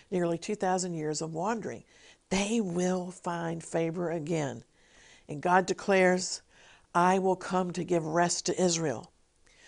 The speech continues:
So God is saying that the survivors of the Jewish people will again be favored by God in the wilderness, to which they will return and make the wilderness fruitful again. Verse three,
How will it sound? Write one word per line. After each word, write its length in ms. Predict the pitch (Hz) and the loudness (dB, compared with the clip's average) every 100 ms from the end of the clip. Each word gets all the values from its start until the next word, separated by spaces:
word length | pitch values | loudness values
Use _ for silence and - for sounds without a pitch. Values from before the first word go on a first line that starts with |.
| - | -14
So 180 | - 180 | -6 -4
God 260 | - 180 185 | 0 2 2
is 100 | 175 | 2
saying 340 | - 185 180 | 2 0 0
that 160 | 175 165 | -2 -2
the 80 | |
survivors 800 | 151 160 147 165 202 269 180 180 | -4 -4 2 6 8 6 4 0
of 80 | 160 | -4
the 80 | 151 | -6
Jewish 260 | 156 156 - | -4 -4 -4
people 320 | 156 156 170 | -4 -2 -2
will 180 | 156 156 | -2 -2
again 440 | 160 202 254 262 | 2 4 4 2
be 260 | 208 175 170 _ | 0 0 -4 _
favored 560 | - - 269 320 285 185 | -10 6 8 8 6 6
by 160 | 175 | 4
God 380 | 151 160 156 160 | 4 4 4 2
in 260 | 196 214 233 | 0 -2 0
the 100 | 233 | 2
wilderness, 640 | 202 170 160 139 160 - - _ _ _ _ _ | 4 4 2 -6 -8 -10 -16 _ _ _ _ _
to 100 | - | 0
which 300 | 196 220 220 | 6 6 6
they 160 | - 226 | 6 6
will 240 | 247 285 | 6 4
return 640 | 285 262 - 160 151 156 165 _ _ _ _ | 2 -2 -4 -6 -4 -8 -12 _ _ _ _
and 200 | 175 170 | -2 0
make 360 | 175 190 190 _ | 4 4 4 _
the 140 | 170 | -4
wilderness 840 | 151 160 208 220 185 165 147 - - _ _ _ _ | 0 4 6 6 2 -2 -4 -8 -12 _ _ _ _
fruitful 880 | _ - - 269 262 - 147 143 - - | _ -12 4 6 6 2 0 0 -2 -6
again. 540 | 175 170 185 165 180 - _ _ _ _ _ _ | -4 2 2 2 -2 -14 _ _ _ _ _ _
Verse 240 | - 202 - | 4 4 4
three, 380 | 185 175 147 | 2 2 0